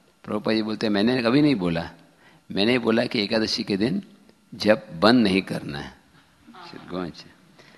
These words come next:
Prabhupada says further, "Real Ekadashi means fasting and chanting and no other business।"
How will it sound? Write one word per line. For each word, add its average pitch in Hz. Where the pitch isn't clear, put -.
Prabhupada 107
says 104
further, 101
"Real 151
Ekadashi 139
means 113
fasting 156
and 101
chanting 113
and 95
no 120
other 92
business।" 80